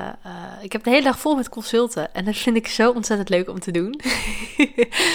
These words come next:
Ik had, vanochtend had ik, eh, voordat ik aan deze dag begon, en ik dacht even na over alle consulten die ik vandaag doe en alle mensen en dieren die ik vandaag mag helpen. En toen dacht ik: "Oh, wat, wat ontzettend bijzonder dat ik dit, dat dit mijn werk is geworden, dat ik dit doe."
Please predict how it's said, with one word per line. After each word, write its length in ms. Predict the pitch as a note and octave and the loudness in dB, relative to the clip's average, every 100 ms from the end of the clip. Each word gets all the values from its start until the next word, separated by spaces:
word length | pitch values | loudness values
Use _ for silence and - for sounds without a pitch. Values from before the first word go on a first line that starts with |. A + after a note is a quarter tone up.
| D#4+ - A3+ | 0 -2 -2
Ik 120 | A#3+ | 4
had, 200 | B3+ C4 | 6 6
vanochtend 320 | - A#3+ B3+ A3+ | 2 2 4 4
had 180 | A3 | 4
ik, 180 | A3 G#3+ | 2 2
eh, 140 | G3 F3+ | 4 4
voordat 280 | F3+ B3+ A#3 | 6 8 8
ik 60 | |
aan 80 | G#3+ | 4
deze 180 | G3+ G3+ | 2 2
dag 160 | G3+ - | 0 -2
begon, 360 | G3 B3+ A#3+ | 4 6 6
en 80 | G3+ | 4
ik 80 | F3+ | 2
dacht 200 | G3+ - | 0 0
even 220 | F#3+ - | -2 2
na 220 | F#3 F#3 | 6 6
over 200 | F3+ - | 4 -2
alle 120 | F3 | -4
consulten 460 | F3+ F#3+ - F3+ F3+ | -4 -4 -2 -2 -2
die 100 | F3 | -6
ik 60 | - | -6
vandaag 340 | - F3 F#3 | -2 -2 2
doe 220 | F3+ G3 | 2 4
en 80 | F3+ | 2
alle 160 | E3+ E3+ | -2 -2
mensen 300 | F3 F3+ F#3 | -2 -4 -4
en 60 | |
dieren 220 | F3 F3+ | -2 -2
die 80 | F#3 | -4
ik 80 | - | -8
vandaag 260 | - F3+ - | -2 -2 -4
mag 140 | F#3 | -4
helpen. 400 | F3 F#3+ F#3 - - - - - - - - - | 0 0 0 -2 -6 -14 -14 -16 -18 -18 -18 -4
En 160 | G#3 | -2
toen 140 | G3+ G3+ | 0 4
dacht 240 | G3+ - | 2 2
ik: 160 | G3 - | -4 -2
"Oh, 200 | A3+ A3 | 0 2
wat, 260 | G3 G3 - | 2 -2 -6
wat 360 | G3+ G3+ G3+ - - | 0 0 0 -6 -6
ontzettend 480 | G3 A3 G3 F#3 | -2 0 2 0
bijzonder 520 | F3 G3+ F#3 F#3 G#3+ A#3 | 0 0 0 2 2 4
dat 120 | G3 | 2
ik 100 | F#3 | 2
dit, 340 | F#3 F#3 - - - | 0 -2 -8 -16 -12
dat 240 | F3 E3 | -4 0
dit 180 | G3+ G3+ | 0 0
mijn 140 | F3+ | 0
werk 280 | E3 D#3 F3+ | 4 4 2
is 140 | G#3 | -4
geworden, 300 | - G3+ A3 | -2 0 0
dat 120 | G#3+ F3 | 0 -2
ik 120 | E3+ | -2
dit 220 | E3 E3+ | -6 -2
doe." 280 | E3+ G3 | -2 -2